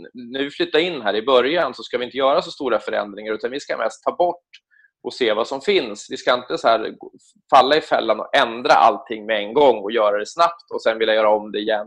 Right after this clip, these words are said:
och sådär. Så då har vi bestämt oss, men så gick vi ut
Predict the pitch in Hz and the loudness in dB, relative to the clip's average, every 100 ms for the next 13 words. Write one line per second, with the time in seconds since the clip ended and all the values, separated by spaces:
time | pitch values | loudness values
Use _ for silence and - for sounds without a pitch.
0 | 104 - - - - _ _ _ _ _ | -12 -20 -12 -12 -12 _ _ _ _ _
1 | _ - 143 165 143 139 127 120 - - | _ -6 2 2 2 2 2 2 -4 -12
2 | 110 113 156 - 135 143 180 180 | -12 -4 -4 -2 0 2 0 -2